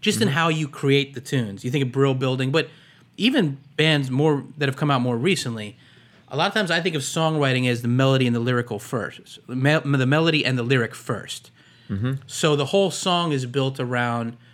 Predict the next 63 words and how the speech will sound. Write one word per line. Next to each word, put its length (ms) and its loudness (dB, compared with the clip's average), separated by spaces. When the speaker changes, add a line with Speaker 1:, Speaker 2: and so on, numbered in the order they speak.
Speaker 1:
what's 240 0
the 80 0
melody, 400 2
what's 380 -2
the 100 -6
lyric, 500 0
you 60 -4
know, 80 -2
what's 300 -2
the 60 -2
bridge, 300 -4
what's 160 -2
the 60 -8
structure 460 -4
of 40 -6
the 80 -6
song, 300 -4
what's 120 -6
the 40 -14
statement 260 -4
of 60 -8
the 60 -12
song. 280 -8
And 180 0
really, 320 4
whatever 340 2
is 120 -2
happening 400 -2
underneath 480 0
it 120 -4
musically 640 -4
is 160 -2
accompaniment. 640 -4
We, 140 -6
if, 180 -8
if 100 -6
you're 80 2
at 60 2
a 40 -4
piano 420 2
or 80 2
you're 120 2
at 60 -4
a 40 -8
Speaker 2:
Mm-hmm. 120 -4
Speaker 1:
guitar, 340 0
but 100 2
you're 80 4
building 540 4
the 80 2
song 520 0
from 340 0
the 60 0
compositional 800 2
sense 240 -2
of 40 -12
the 80 -2
melody 280 0
and 80 -2
the 40 -4
lyric. 300 -4
Now, 140 2
there's, 240 2